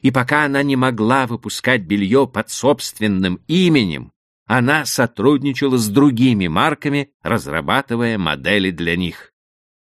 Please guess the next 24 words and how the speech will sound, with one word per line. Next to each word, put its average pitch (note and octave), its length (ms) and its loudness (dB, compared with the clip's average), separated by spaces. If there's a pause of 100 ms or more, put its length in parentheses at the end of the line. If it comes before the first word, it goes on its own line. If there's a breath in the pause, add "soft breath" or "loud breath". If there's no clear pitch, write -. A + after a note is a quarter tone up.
(320)
Два B2+ 260 0
с - 100 -6
половиной B2+ 460 2
года A2 240 2
спустя - 640 -2
она C#3+ 240 2
победила, G2 720 -2
присоединилась E3 1160 2
к - 80 -8
Sara D#3+ 420 2
Lee B2 200 4
Corporation, F#2 840 -2 (360)
и C#3+ 140 4
бельё A#2+ 460 4
Шанталь E2+ 360 -2
Томас - 480 -6 (140)
снова D#3+ 720 0 (140)
стала A2+ 580 -2
разрабатывать D2+ 840 -6 (140)
сама C#2+ 300 -4
Шанталь. C#2 460 -12 (1040)
А G2+ 160 0
помимо F2 400 -2
белья F2+ 520 -2